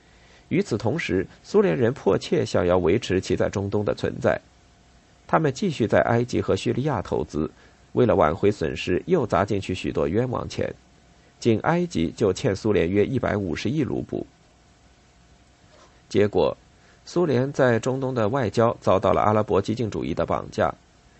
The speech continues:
可以予取予求。这次新领导集体又像在越南一样，证明自己是革命与帝国范式的囚徒，而不是设计师。这与斯大林截然不同。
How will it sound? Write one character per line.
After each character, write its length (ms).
可 120
以 320
予 160
取 220
予 240
求。 420
这 160
次 320
新 260
领 140
导 160
集 160
体 280
又 140
像 160
在 120
越 200
南 220
一 140
样， 200
证 180
明 180
自 140
己 220
是 240
革 200
命 240
与 140
帝 180
国 120
范 180
式 140
的 120
囚 280
徒， 340
而 180
不 120
是 140
设 240
计 140
师。 280
这 120
与 140
斯 200
大 160
林 280
截 180
然 140
不 140
同。 220